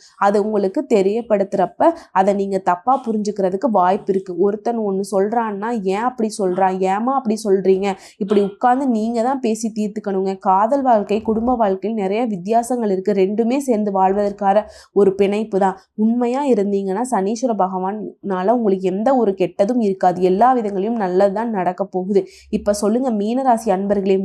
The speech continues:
முன்ன வெறும் காலி டப்பாவா நம்ம கையில கொடுத்துட்டு கஷ்ட-, கஷ்டத்தை கொடுத்திருப்பாரு. இப்போ ஒரு பாதி அளவுக்கு அரிசி இருக்கு, அதை வச்சு நம்ம உயிர் வாழ முடியும் இல்லையா,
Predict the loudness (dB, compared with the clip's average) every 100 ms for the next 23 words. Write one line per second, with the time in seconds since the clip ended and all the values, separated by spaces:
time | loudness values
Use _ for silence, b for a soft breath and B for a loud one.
0 | -2 -2 0 2 0 2 2 2 2 0
1 | 2 2 2 2 0 -2 -2 0 -2 -2
2 | -2 -4 -4 -2 -2 -4 -6 -6 B B
3 | 0 2 0 0 -2 0 0 0 -2 0
4 | 0 0 -2 0 2 2 2 2 2 2
5 | 2 2 2 2 2 0 0 -2 2 2
6 | 2 -2 -4 -4 -2 -2 -2 -2 0 2
7 | 2 2 0 0 -2 -2 2 0